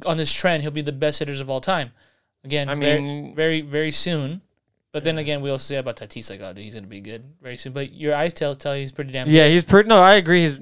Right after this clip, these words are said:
Speaker 2: I don't know if he's better than Mookie Betts at this point, but
Speaker 1: Me neither. I was like, "Well, yeah, Mookie for sure," but, um, a lot of them, a lot of analytics though too, to be fair. But they're like, "No, Juan
Speaker 2: Hmm.
Speaker 1: Soto. Juan Soto is."
Speaker 2: Interesting.
Speaker 1: Yeah, if anybody watched the top ten right fielders, I believe that was the
Speaker 2: How the
Speaker 1: two
Speaker 2: hell is Juan Soto the top right
Speaker 1: They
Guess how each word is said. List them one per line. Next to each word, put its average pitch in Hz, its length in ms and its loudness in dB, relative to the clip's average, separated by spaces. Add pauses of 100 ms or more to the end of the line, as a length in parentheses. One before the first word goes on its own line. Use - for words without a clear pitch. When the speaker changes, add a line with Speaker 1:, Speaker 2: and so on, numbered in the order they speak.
(160)
Speaker 2:
I 139 80 6
don't 190 160 8
know 131 80 6
if 120 60 4
he's 117 100 2
better 117 240 4
than 104 160 2
Mookie 107 240 -2
Betts 117 220 -2
at - 80 -10
this - 160 -18
point, 101 320 -14
but 113 160 0
Speaker 1:
Me 175 100 4
neither. 202 320 4
I 156 60 6
was 175 100 2
like, 175 140 -2
"Well, 202 180 6
yeah, 214 100 6
Mookie 202 300 -2
for 196 120 -6
sure," 226 180 2
but, 165 140 0
um, 156 280 2
a 156 100 -4
lot 175 220 4
of 170 60 2
them, 151 220 -6 (800)
a 147 100 -12
lot 147 220 -4
of 165 60 -6
analytics 139 420 -6
though 110 140 -14
too, 120 180 -14
to 123 100 -20
be 127 100 -14
fair. 113 300 -12 (540)
But 135 220 -4
they're 139 160 0
like, 135 180 -2
"No, 151 180 0
Juan 120 180 -4
Speaker 2:
Hmm. 107 40 -4
Speaker 1:
Soto. 117 340 -4 (180)
Juan 143 140 -10
Soto 135 320 -8
is." 120 420 -12
Speaker 2:
Interesting. - 540 -14
Speaker 1:
Yeah, 190 180 2
if 156 120 0
anybody 226 320 2
watched 208 320 4
the 180 80 -8
top 185 240 0
ten 190 220 -4
right 170 180 -2
fielders, 175 360 -4
I 160 40 -2
believe 156 300 -6
that 151 100 2
was 147 200 -4
the 147 60 -4
Speaker 2:
How 190 120 6
the 330 80 4
Speaker 1:
two 302 60 2
Speaker 2:
hell 240 280 8
is 165 240 8
Juan 151 240 4
Soto 170 240 4
the 123 80 4
top 160 300 2
right 151 180 4
Speaker 1:
They - 60 -20